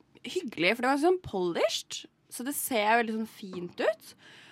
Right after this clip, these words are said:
Og så er det litt små bord, og det er litt avstand. Ehm, og jeg kommer egentlig frem til at, vet du hva, jeg kunne faktisk tatt med noen hit, fordi i hvert fall sånn, hvis det er nå under eksamensperioden da, har ikke så mye tid. Han kan komme dit, eller hun, eller, ehm, hen.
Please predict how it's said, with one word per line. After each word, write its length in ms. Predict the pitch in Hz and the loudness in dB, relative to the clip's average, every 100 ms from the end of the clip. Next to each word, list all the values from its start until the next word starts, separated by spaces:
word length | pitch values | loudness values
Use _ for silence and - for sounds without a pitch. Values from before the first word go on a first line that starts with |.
| - | -6
Og 80 | - | -2
så 100 | 233 196 | -2 0
er 160 | 180 | 0
det 80 | 170 | -2
litt 160 | 165 - | -8 -4
små 240 | 320 349 349 | 2 2 2
bord, 500 | 339 339 349 349 311 | 2 4 4 4 2
og 80 | - | -6
det 240 | _ - | _ 0
er 160 | 226 262 | 2 2
litt 120 | 269 | 0
avstand. 600 | 220 220 202 214 240 254 277 _ - _ _ - | -4 -2 0 2 2 0 -8 _ -20 _ _ -6
Ehm, 720 | 220 220 220 220 220 214 - - | 0 2 2 0 -2 -6 -8 -2
og 40 | - | 0
jeg 100 | - | 0
kommer 280 | - 185 320 | -2 -2 0
egentlig 160 | 359 233 | -2 -2
frem 180 | 208 180 | -6 -4
til 80 | 202 | -6
at, 200 | - - | -6 -14
vet 140 | 208 220 | -10 -2
du 40 | |
hva, 80 | 339 | 0
jeg 140 | 330 269 | 0 -4
kunne 220 | - 254 | -4 -4
faktisk 160 | 214 - | -4 -6
tatt 160 | 247 - | -10 -8
med 80 | 175 | -6
noen 120 | 180 | -4
hit, 300 | 202 403 466 - | 0 -2 -2 -16
fordi 240 | - 247 247 | -6 -4 -4
i 60 | - | -6
hvert 100 | 226 | -8
fall 160 | 226 | -4
sånn, 200 | 240 214 - | -2 -4 -4
hvis 120 | 208 | -6
det 80 | 202 | -4
er 60 | 208 | -2
nå 80 | 190 180 | -2 -2
under 140 | 190 180 | -4 -6
eksamensperioden 800 | - - 151 135 - 165 156 302 | -10 -14 -12 -14 -10 -10 0 2
da, 80 | 311 - _ - _ | 2 0 _ -20 _
har 80 | 156 | -10
ikke 160 | - 320 | -4 -2
så 240 | - 190 | -2 0
mye 160 | 165 165 | 0 0
tid. 220 | 370 480 - - - | 4 4 4 -14 4
Han 180 | 370 | 6
kan 140 | 427 415 | 6 4
komme 220 | 392 370 | 4 4
dit, 200 | 349 440 370 | 4 2 4
eller 100 | 330 | 2
hun, 260 | 330 339 311 | 4 4 4
eller, 320 | 285 285 277 262 240 | 2 -2 -2 -4 -8
ehm, 920 | 233 247 240 233 226 226 220 214 214 - | -2 0 2 0 -2 -6 -6 -6 -6 2
hen. 160 | 381 | 2